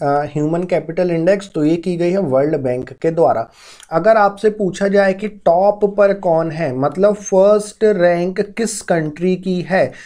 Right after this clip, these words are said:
तब आपका आंसर यहाँ पर होगा सिंगापुर। तब आपका यहाँ पर आंसर क्या होगा सर, सिंगापुर। क्या इतनी चीज़ मेरी क्लियर है?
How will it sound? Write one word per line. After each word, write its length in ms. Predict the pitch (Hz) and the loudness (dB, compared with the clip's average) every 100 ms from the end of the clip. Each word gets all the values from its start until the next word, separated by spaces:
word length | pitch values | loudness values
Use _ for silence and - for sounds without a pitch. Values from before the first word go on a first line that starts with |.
| - - | -10 0
तब 140 | 196 | 2
आपका 340 | 190 180 185 196 | 4 0 -2 -6
आंसर 560 | 165 156 160 160 190 | 0 0 0 -2 -2
यहाँ 220 | 185 160 160 | -2 -2 -2
पर 200 | - 185 170 | 0 0 0
होगा 260 | 175 160 180 | 0 0 0
सिंगापुर। 800 | - 151 139 139 131 131 113 - - - - | -2 -4 0 2 0 -2 -6 -10 -20 -10 2
तब 100 | 175 | 4
आपका 320 | 180 175 190 | 4 2 -2
यहाँ 160 | 180 175 | -2 -2
पर 180 | 170 180 | -2 -2
आंसर 360 | 160 147 180 | -2 -2 -4
क्या 160 | 175 175 | -2 2
होगा 220 | 175 185 | 2 2
सर, 200 | 185 214 | 0 -2
सिंगापुर। 760 | 202 156 135 135 131 127 123 - | -2 -4 2 2 2 -2 -4 0
क्या 120 | 180 | 2
इतनी 280 | 165 180 185 | 2 0 0
चीज़ 260 | 196 170 | 0 -2
मेरी 200 | 165 170 | -2 -2
क्लियर 360 | 180 160 160 170 | -2 -2 0 0
है? 160 | 202 | 0